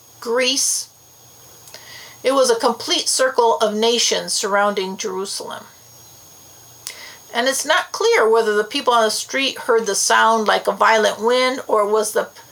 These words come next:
the sound of a hundred and twenty disciples talking. Maybe they were shouting. But the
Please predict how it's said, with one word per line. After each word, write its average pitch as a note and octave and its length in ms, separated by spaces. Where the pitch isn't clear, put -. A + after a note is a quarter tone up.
the G#3 480
sound A3+ 480
of F#3+ 80
a F#3+ 60
hundred A#3 340
and G#3 100
twenty A3+ 280
disciples A3+ 720
talking. A#3 600
Maybe G#3 220
they F#3 100
were D#3+ 100
shouting. B3+ 680
But A3+ 180
the A3+ 160